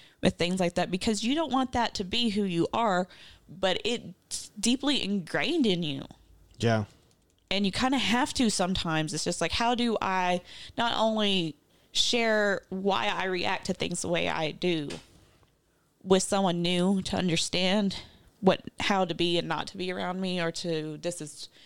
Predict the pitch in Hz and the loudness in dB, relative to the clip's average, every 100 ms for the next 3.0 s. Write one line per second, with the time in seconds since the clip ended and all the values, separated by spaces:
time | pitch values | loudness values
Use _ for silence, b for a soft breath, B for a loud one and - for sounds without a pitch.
0 | B B B B - 165 151 156 156 160 | B B B B 2 2 4 2 0 2
1 | 175 180 202 - 233 226 226 B B B | 2 2 0 2 2 2 2 B B B
2 | B - 240 - 262 277 254 226 220 208 | B -2 0 2 0 0 2 2 2 0